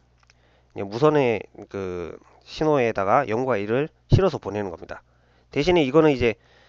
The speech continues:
<clears throat> 한, 그 시-, 시그널 하나에다가 보내는 거기 때문에 속도는 굉장히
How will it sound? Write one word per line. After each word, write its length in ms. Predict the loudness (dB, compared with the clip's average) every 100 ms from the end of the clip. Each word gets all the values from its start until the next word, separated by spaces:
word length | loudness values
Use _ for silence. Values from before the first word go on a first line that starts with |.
| _ _ _ _ _ _ -14
<clears throat> 240 | -12 -10
한, 180 | 0 0 0 _ _
그 240 | -4 0 0
시-, 160 | -4 -18 _ _
시그널 400 | 6 6 8 6
하나에다가 1300 | 6 6 8 10 10 6 -2 -8 -4 -2 0 2 2 0 _ -10
보내는 320 | -4 -2 -2
거기 180 | -4 -6
때문에 540 | -8 -6 -4 -4 -6 _ _ _ _
속도는 640 | -8 -4 2 4 4 2 -2 _ _ _ _
굉장히 600 | -10 -4 -2 0 0 -2